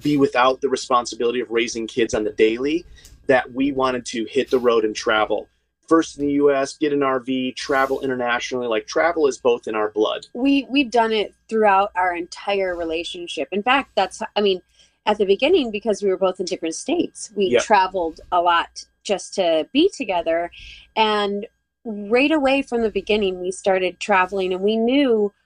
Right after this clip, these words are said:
Speaker 2: we wanted to keep life as simple as possible.
Speaker 1: Yes.
Speaker 2: And, um, in our minds, in our mindset with raising five kids, um, being a blended family, having lots of, um,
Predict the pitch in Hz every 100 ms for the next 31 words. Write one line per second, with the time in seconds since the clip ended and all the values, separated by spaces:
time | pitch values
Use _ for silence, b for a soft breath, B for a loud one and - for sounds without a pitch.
0 | _ 226 247 240 269 320 285 - - 240
1 | - 190 190 240 - - 196 - - 202
2 | 220 202 175 - - 254 - - - 175
3 | 170 - - 233 - - 214 208 196 196
4 | 190 185 - _ 208 202 185 180 190 -
5 | 226 220 196 190 196 196 214 269 339 381
6 | - 202 190 185 185 202 208 240 247 -
7 | 196 - 165 170 180 190 214 220 - 196
8 | 160 170 190 - 170 185 254 254 - b
9 | b b _ 196 175 165 165 - _ 202
10 | 202 202 196 185 180 180 170 - 180 180
11 | 185 196 185 190 196 180 185 170 165 196
12 | - 202 180 170 - - - 170 165 165
13 | 170